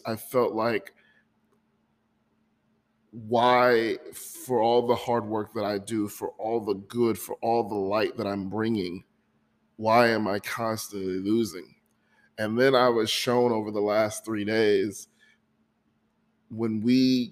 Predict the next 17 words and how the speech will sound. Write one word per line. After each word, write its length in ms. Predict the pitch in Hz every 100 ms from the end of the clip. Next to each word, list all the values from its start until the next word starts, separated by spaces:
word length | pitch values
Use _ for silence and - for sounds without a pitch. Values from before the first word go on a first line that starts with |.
| 92
get 240 | 120 101 - _ _ -
hard, 320 | - 120 -
when 160 | 120
we 80 | 117
get 220 | 110 143
down 240 | 127 131 139
on 120 | 107
ourselves, 460 | 92 - 110 95 110
when 120 | 101
we 80 | 104
start 280 | 127 120
to 80 | 98
pity 320 | - 147 131
ourselves, 600 | 110 95 - 95 85 - - - _ -
the 80 | 117
word 360 | 107 110 120
"why" 680 | 107 104 104 113 117 110